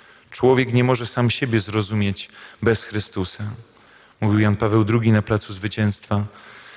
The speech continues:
drugiego czerwca tysiąc dziewięćset siedemdziesiątego dziewiątego roku. Jeśli szukam Chrystusa, by odnaleźć sens mojego życia,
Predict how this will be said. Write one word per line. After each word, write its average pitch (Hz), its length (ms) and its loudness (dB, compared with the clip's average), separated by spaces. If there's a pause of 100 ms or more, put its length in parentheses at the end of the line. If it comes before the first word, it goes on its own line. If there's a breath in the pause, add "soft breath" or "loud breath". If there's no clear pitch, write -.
(200 loud breath)
drugiego 104 380 2
czerwca 110 340 -2
tysiąc 101 320 -2
dziewięćset 107 440 -4
siedemdziesiątego 104 560 -2
dziewiątego 98 520 -2
roku. 90 320 -4 (1000 loud breath)
Jeśli 123 280 -2
szukam 156 360 2
Chrystusa, 139 520 -2
by 127 140 4
odnaleźć 131 680 0 (100)
sens - 420 -2
mojego 127 340 4
życia, 101 420 -4